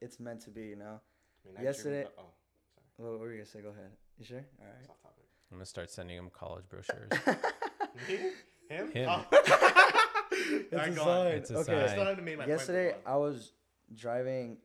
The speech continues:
Speaker 1: uh, back home. Let's say it was, like, one thirty in the morning. Let's just, it was one thirty around there.
Speaker 2: I was there, too.
Speaker 1: Okay. No, sorry. Before I picked him up. It was, like, twelve.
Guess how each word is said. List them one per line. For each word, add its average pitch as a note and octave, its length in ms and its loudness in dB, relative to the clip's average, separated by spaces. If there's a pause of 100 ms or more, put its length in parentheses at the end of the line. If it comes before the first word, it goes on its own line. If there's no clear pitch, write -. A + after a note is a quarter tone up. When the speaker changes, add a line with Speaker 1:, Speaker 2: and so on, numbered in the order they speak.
(360)
Speaker 1:
uh, A2 240 -8 (140)
back A2+ 220 -8
home. G#2+ 320 -12
Let's A2+ 160 -14
say A2 100 -12
it A2 40 -12
was, G#2+ 140 -14
like, - 180 -18 (680)
one A2+ 240 -12
thirty G#2+ 180 -12
in G#2 80 -14
the G2+ 40 -16
morning. G2+ 320 -20 (400)
Let's B2+ 140 -20
just, C3+ 260 -20
it B2 180 -20
was G#2+ 120 -20
one A2 140 -20
thirty - 260 -20 (100)
around A#2 200 -20
there. C3 200 -20
Speaker 2:
I F#2+ 100 -16
was F#2+ 180 -14
there, F2 120 -12
too. F#2 220 -20 (380)
Speaker 1:
Okay. A2 400 -14 (1120)
No, B2 300 -4
sorry. A2 360 -8
Before C3+ 580 -2
I A2+ 60 -8
picked - 260 -16
him F2 80 -20
up. - 160 -20 (500)
It A2+ 40 -18
was, G#2+ 40 -16
like, G2 100 -14
twelve. B2+ 240 -20